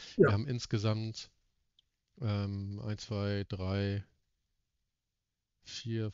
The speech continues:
Speaker 1: fünf Units, die angeführt werden können. Sechs. Und wir haben ja irgendwie zwölftausend Datasheets. Also man hat, es ist immer wild, wenn man irgendwie so einen Necron, ähm, Datasheet-Tierlist sieht und irgendwie wird, wird der Bildschirm immer voller und voller und denkt sich, „Oh, was, warum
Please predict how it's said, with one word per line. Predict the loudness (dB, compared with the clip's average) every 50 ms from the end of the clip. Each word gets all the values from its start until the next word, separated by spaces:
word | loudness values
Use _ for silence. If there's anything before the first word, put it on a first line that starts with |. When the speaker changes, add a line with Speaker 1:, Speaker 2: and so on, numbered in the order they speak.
| -6 -12
Speaker 1:
fünf | -14 -6 -2 -2 0 0 -2 -4 -4
Units, | -2 -2 -2 -4 -4 -6 -10 -8 -4
die | -2 -2
angeführt | 0 -2 -4 -6 -8 -8 -6 -4
werden | -4 -4 -4 -6
können. | -8 -8 -8 -10 -4
Sechs. | 0 2 2 2 0 -4 -12 -12 -18 _ _ _ _ _ _ _ _ _ _ _ _ _ _ _ _ _ _ _ _ _ _ _ _ _ _ _ _ -6
Und | -4 -2
wir | 0 2
haben | 2 2
ja | 2 0 2
irgendwie | 2 0 0 0 -4 -10 -12 -14 -20 -20 -20 -20 -20 -20 -20 -20 -20 -20 -20 -8 -2 0
zwölftausend | 2 2 2 2 0 0 -2 -2 -2 -2 -4 0 2
Datasheets. | 2 2 2 0 -2 -2 -2 0 2
Also | 2 4
man | 6 6 6
hat, | 6 6 4 -2 -2 0 0 2 6
es | 6 8 8 6
ist | 4 6
immer | 8 8 8 8 8 6 8 10
wild, | 12 12 12 10 8
wenn | 6 6 8
man | 6 6 6
irgendwie | 8 6 6 6 6 4 4
so | 6 6
einen | 6 6 6 6
Necron, | 6 6 6 4 4 4 4 4 2 0 2
ähm, | 4 6 6 6 4 2 0 -2 -4 -4 -6 -10 -14 -20 -20 -20 -20 -20 0 6 8
Datasheet-Tierlist | 10 12 12 10 8 8 4 2 4 6 10 12 12 12 12 10 8 4
sieht | 2 6 8 8 8 8 4 0 -2
und | 0 2 2 2 2 2 6
irgendwie | 6 6 6 6 2 2 2 2 4 6
wird, | 6 6 6 6 _ _ _ _ -8 0
wird | 2 4 6 8 8
der | 8
Bildschirm | 10 10 8 8 6 4 6 6
immer | 4 4
voller | 4 4 4 6 6 6
und | 4 4 2
voller | 4 6 6 6
und | 6 6 4
denkt | 2 0 0 0
sich, | -2 -2
„Oh, | -2 -2 0
was, | 2 4 4 2 0 -4
warum | -8 -10 -12